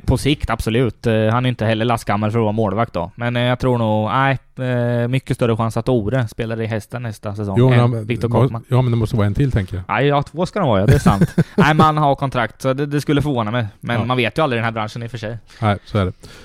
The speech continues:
Speaker 2: Du, eh, vi är färdiga, tror jag, på listan här. Nu har inte du sett tiden här, men nu får, ska jag få gissa här vad det
Speaker 1: Min
Speaker 2: står på.
Speaker 1: hals har ju krackelerat mer och mer nu, så jag tror vi har kommit upp en bit. Eh,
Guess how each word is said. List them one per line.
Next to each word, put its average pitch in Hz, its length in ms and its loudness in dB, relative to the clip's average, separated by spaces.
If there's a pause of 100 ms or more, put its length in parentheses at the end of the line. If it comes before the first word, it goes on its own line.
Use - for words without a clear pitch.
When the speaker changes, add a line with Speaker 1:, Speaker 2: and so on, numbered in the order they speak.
(140)
Speaker 2:
Du, 123 560 4
eh, 117 60 4
vi 127 160 4
är 135 40 4
färdiga, 156 480 4
tror 147 160 4
jag, 107 120 2
på 117 320 2
listan 113 400 0
här. 101 220 0 (340)
Nu 143 300 4
har 156 80 4
inte 139 160 0
du 120 80 2
sett 113 220 0
tiden 120 320 2
här, 101 180 2
men 104 180 0
nu 120 80 4
får, 135 120 0
ska - 160 -2
jag 120 80 2
få - 100 -2
gissa 127 260 2
här 90 280 0 (140)
vad 110 120 0
det 107 40 2
Speaker 1:
Min 110 100 2
Speaker 2:
står 117 160 2
på. 120 60 4
Speaker 1:
hals 143 240 2
har 139 120 4
ju 135 100 2
krackelerat 131 600 2
mer 120 160 2
och 120 80 2
mer 139 240 2
nu, 117 160 4
så 120 60 2
jag 123 200 2
tror 123 140 4
vi 147 80 6
har 156 60 4
kommit 147 280 0
upp 139 200 2
en 185 80 0
bit. 113 340 2
Eh, 120 60 4